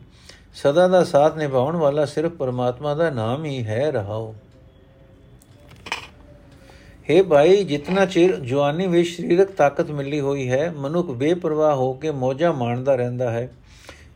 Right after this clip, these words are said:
ਸਰੀਰ ਆਖਰ ਮਿੱਟੀ ਨਾਲ ਮਿਲ ਜਾਂਦਾ ਹੈ ਤੇ ਜੀਵਾਤਮਾ ਪਰਮਾਤਮਾ ਦੇ ਨਾਮ ਤੋਂ ਬਿਨਾਂ ਖਾਲੀ ਹੱਥ ਹੀ ਰਹਿ ਜਾਂਦਾ ਹੈ। ਹੇ ਭਾਈ, ਮਨੁੱਖ ਨੂੰ ਜੇ ਸਵਾਰੀ ਕਰਨ ਵਾਸਤੇ ਆਪਣੇ ਹੇਠ ਹਾਥੀ ਵੀ ਮਿਲਿਆ ਹੋਇਆ ਹੈ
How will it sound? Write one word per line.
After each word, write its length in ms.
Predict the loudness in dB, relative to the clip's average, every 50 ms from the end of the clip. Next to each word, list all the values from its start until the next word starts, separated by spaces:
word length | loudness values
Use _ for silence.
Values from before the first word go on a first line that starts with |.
| -16 -8 -2
ਸਰੀਰ 260 | 2 4 4 6 6
ਆਖਰ 320 | 6 4 4 4 2 0
ਮਿੱਟੀ 340 | 2 0 -2 -2 0 0 2
ਨਾਲ 260 | 2 4 4 2 2
ਮਿਲ 240 | 0 -2 -4 -4 -2
ਜਾਂਦਾ 340 | 0 -2 -2 0 0 2 2
ਹੈ 180 | 2 2 0 0
ਤੇ 180 | -2 -4 -6
ਜੀਵਾਤਮਾ 640 | -6 -4 -4 -2 0 2 2 0 0 -4 -6 -4 -4
ਪਰਮਾਤਮਾ 680 | -4 -4 -4 -4 -2 -2 -2 -2 -2 -4 -4 -4 -2
ਦੇ 160 | 0 0 0
ਨਾਮ 320 | 0 0 -2 -2 -2 -4 -6
ਤੋਂ 260 | -8 -8 -8 -8 -8 -12 -18 _ -20 -20 -20 -20 -20 -20 -20 -20 -20 _ -12 -8
ਬਿਨਾਂ 260 | -4 -2 0 0 0
ਖਾਲੀ 380 | 0 2 2 4 4 4 4 4
ਹੱਥ 280 | 4 4 2 2 0
ਹੀ 80 | -2 0
ਰਹਿ 220 | 2 2 2 2
ਜਾਂਦਾ 380 | 2 0 -2 -2 -2 -2 -2 -2
ਹੈ। 220 | -2 -4 -8 -10 -14 -18 -20 _ _ _ -20 -20 -20 -20 -20 -20 -20 -10 -4 0
ਹੇ 140 | 2 2 4
ਭਾਈ, 300 | 6 6 6 6 6 4
ਮਨੁੱਖ 400 | 2 0 0 0 0 0 0 0
ਨੂੰ 200 | 0 0 0 2
ਜੇ 200 | 2 2 2 2
ਸਵਾਰੀ 720 | -2 -6 -14 -18 -14 -8 -4 0 4 4 6 6 6 4
ਕਰਨ 280 | 4 2 0 0 0 0
ਵਾਸਤੇ 440 | 2 2 2 2 0 -2 0 0
ਆਪਣੇ 340 | 2 2 0 -2 -4 -6 -4
ਹੇਠ 280 | -2 0 -2 -2 -2 -2
ਹਾਥੀ 360 | -4 -4 -4 -4 -2 -2 -2
ਵੀ 160 | -2 -2 -4
ਮਿਲਿਆ 360 | -4 -4 -4 -2 -2 -2 0
ਹੋਇਆ 340 | 0 0 0 0 0 -2 -2
ਹੈ 320 | -2 -2 -2 -2 -2 -4